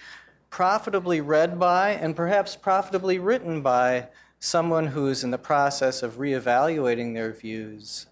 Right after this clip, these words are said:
and, uh, and perhaps changing them. I had this weird idea that we could take forty, uh, random, uh, ordinary knee-jerk liberal college students and, uh, split them into,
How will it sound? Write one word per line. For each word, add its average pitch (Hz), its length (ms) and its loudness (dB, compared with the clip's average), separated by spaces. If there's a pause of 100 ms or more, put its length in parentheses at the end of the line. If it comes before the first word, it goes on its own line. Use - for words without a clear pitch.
and, 110 380 -8
uh, 107 180 -4
and 117 160 -10
perhaps 117 320 -4
changing 127 460 -6
them. 107 200 -18 (460)
I 123 100 -2
had 143 180 -2
this 139 180 -2
weird 147 220 2
idea 139 380 2
that - 120 0
we 151 100 -2
could 143 200 -4
take 143 320 -2
forty, 170 960 -2 (520)
uh, 120 400 2 (140)
random, 143 960 0 (840)
uh, 117 440 -2
ordinary 156 480 2
knee-jerk 151 540 0
liberal 143 420 2
college 151 480 2
students 117 720 -6 (460)
and, 131 680 0
uh, 123 220 0
split 190 340 -2
them 170 140 0
into, 139 240 0